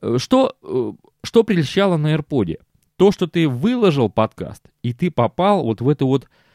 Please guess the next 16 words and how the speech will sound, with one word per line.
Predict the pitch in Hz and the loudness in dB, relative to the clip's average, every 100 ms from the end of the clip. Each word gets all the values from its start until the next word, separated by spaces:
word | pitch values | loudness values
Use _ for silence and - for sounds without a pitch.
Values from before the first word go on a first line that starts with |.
| _ _ _ _ _ _ _ 101 | _ _ _ _ _ _ _ -4
э, | 110 110 101 98 | 0 2 2 2
ленту, | 101 202 214 180 107 80 - _ _ _ _ _ _ _ _ | 2 0 0 -2 -2 -4 -10 _ _ _ _ _ _ _ _
э, | - | -20
на | - - 80 87 90 90 98 107 | -20 -16 -12 -10 -8 -6 -4 0
главной | 113 92 | 0 0
странице, | - 110 110 92 - | -2 -2 -2 -2 -4
да, | 95 175 | -4 -2
то | 123 | -2
есть | - | -2
твой | 165 | -2
подкаст | 185 127 - 170 - | -2 -6 -4 -4 -4
автоматически | - - 135 175 202 151 120 92 | -8 -6 -4 -4 -6 -6 -6 -6
попал | 104 101 104 87 | -6 -4 -4 -4
в | |
эту | 82 90 | -4 -6
ленту. | 82 73 71 | -6 -10 -14